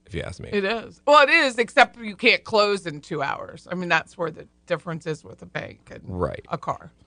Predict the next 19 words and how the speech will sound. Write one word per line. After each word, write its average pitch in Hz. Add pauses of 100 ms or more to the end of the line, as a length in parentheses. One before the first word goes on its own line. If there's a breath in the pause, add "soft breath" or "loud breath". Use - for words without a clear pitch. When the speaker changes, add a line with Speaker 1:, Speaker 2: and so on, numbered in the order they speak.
Speaker 1:
So 85
it -
just -
was 76
a, 73 (680)
but 101
I'm 107
glad 95
it's 85
over, 82
and 82
I 80
got 76
a 76
car, 73
and 73 (720)
all 165
is 160
well. 165